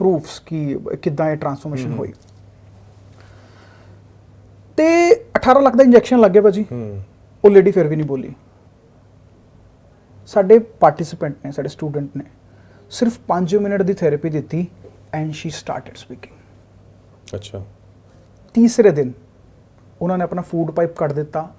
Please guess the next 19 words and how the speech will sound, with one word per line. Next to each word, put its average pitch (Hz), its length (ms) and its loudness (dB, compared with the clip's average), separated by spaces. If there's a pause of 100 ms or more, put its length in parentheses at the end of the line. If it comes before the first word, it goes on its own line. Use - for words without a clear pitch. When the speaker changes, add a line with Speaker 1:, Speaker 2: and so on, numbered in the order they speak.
(120)
Speaker 1:
normally 147 420 -6
ਖਾਣਾ 143 240 -8
ਖਾਣ 147 220 -8
ਲੱਗ 143 120 -10
ਗਏ। 151 160 -10 (540)
And 165 80 -6
fifth 190 420 0
day 143 180 -2 (320)
she 220 300 0
was 151 140 2
a 151 100 -2
doctor, 135 360 -10
she, - 440 -8
sorry, 147 260 -8
she - 560 -6
is 170 160 -2
a 139 40 -10
doctor, 127 300 -10 (640)
ਔਰ 139 260 -8